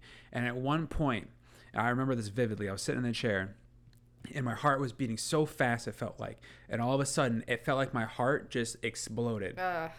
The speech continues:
Speaker 1: And then I was like, "Holy crap, I just died." But then I came back to, and my,
Speaker 2: <laughs>
Speaker 1: and then I realized my heart was still beating, and
Speaker 2: I'm
Speaker 1: I was
Speaker 2: still
Speaker 1: able to get through
Speaker 2: here.
Speaker 1: it. Yeah.
Speaker 2: <laughs> Yeah.
Speaker 1: <laughs> Yeah.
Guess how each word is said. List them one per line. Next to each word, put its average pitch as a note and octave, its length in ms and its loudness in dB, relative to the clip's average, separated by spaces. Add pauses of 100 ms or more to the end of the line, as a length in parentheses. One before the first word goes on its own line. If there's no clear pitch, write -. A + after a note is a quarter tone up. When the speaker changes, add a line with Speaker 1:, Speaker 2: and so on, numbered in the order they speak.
(120)
Speaker 1:
And C3 180 2
then A#2 320 0 (580)
I B2+ 140 0
was B2 160 2
like, A#2 200 2 (320)
"Holy B2+ 200 4
crap, G3 320 4 (240)
I A#2 100 0
just C#3+ 140 -2
died." F3 360 4 (280)
But C3 120 2
then B2+ 100 2
I A#2 80 0
came C3 240 2
back A#2+ 220 6
to, E3 320 10
and B2+ 180 8
my, B2+ 120 4
Speaker 2:
<laughs> - 40 4
Speaker 1:
and C3+ 120 2
then C3 80 4
I B2 60 4
realized B2+ 380 8
my A#2+ 60 4
heart B2 140 6
was A#2+ 120 4
still B2+ 100 4
beating, C3+ 460 6 (340)
and A#2+ 340 2
Speaker 2:
I'm A#2+ 140 4
Speaker 1:
I A#2+ 60 4
was A#2+ 100 6
Speaker 2:
still B2+ 140 6
Speaker 1:
able A#2 60 4
to A2+ 60 6
get - 180 4
through - 100 6
Speaker 2:
here. G#2+ 80 4
Speaker 1:
it. - 100 2
Yeah. A#3+ 420 10
Speaker 2:
<laughs> - 40 -
Yeah. - 260 12 (240)
Speaker 1:
<laughs> D#4 60 12
Yeah. - 160 8